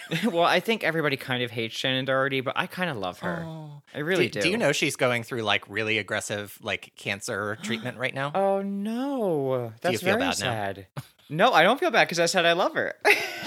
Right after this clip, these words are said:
Speaker 1: Oh, okay, okay.
Speaker 2: <laughs>
Speaker 1: Yeah, I, I haven't, like, gotten an up-,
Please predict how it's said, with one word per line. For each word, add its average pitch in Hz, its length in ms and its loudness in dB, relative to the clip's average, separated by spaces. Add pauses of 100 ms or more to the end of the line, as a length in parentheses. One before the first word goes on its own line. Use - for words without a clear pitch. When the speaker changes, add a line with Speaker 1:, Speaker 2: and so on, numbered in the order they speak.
(140)
Speaker 1:
Oh, 196 160 12
okay, 151 200 6
okay. 139 140 0
Speaker 2:
<laughs> 214 800 2 (680)
Speaker 1:
Yeah, 196 280 4
I, 143 260 4
I 151 80 6
haven't, 165 480 -2
like, 120 180 2
gotten 120 220 2
an 107 100 -2
up-, - 240 -4